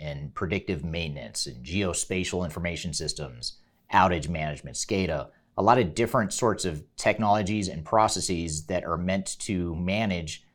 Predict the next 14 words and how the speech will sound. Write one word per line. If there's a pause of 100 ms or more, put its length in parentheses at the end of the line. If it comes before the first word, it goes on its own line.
(240)
disparate
operations, (580)
disparate
parts
of
the
organization
as
far
as
field
crews
and
people